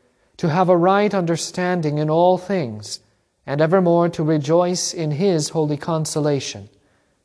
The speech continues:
Through Jesus Christ, your Son, our Lord, who lives and reigns with you and the Holy Spirit,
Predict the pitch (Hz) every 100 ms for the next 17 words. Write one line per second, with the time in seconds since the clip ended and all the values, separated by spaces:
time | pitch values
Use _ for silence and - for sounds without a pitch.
0 | _ _ - 143 156 143 185 196 190 170
1 | - 170 165 185 - 160 175 196 190 -
2 | 170 160 180 160 135 135 135 - _ _
3 | _ _ 180 175 190 214 202 196 185 160
4 | 185 196 196 190 175 139 165 214 214 202
5 | 175 160 170 160 - - 190 196 196 -